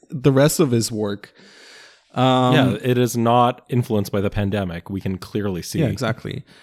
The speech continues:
Speaker 1: And so how do you stay motivated creating your, your own work during the pandemic? Uh, I will refer to that, the myriad articles that have been popping off, uh, in, in previous weeks that say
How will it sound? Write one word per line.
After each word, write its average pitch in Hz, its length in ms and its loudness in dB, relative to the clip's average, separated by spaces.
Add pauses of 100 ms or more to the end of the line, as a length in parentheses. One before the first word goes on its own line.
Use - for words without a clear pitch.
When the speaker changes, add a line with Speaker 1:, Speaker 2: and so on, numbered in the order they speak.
(140)
Speaker 1:
And 139 180 2
so 147 140 6
how 143 160 4
do 165 60 6
you 170 60 4
stay 165 200 2
motivated 160 560 4
creating 143 400 4
your, 127 140 0
your 123 240 -6
own 135 180 0
work 139 200 0
during 135 180 2
the 135 60 2
pandemic? 143 680 0 (100)
Uh, 127 280 0
I 135 100 4
will 160 140 4
refer 143 440 4
to 139 180 0
that, 113 360 2
the 127 380 -2
myriad 127 760 4
articles 120 560 2
that 117 100 2
have 113 120 0
been 110 140 -2
popping 113 340 -2
off, 113 300 -4
uh, 107 60 0
in, 101 240 -2
in 110 160 -4
previous 110 500 -2
weeks 151 360 0
that 117 120 -2
say 120 400 0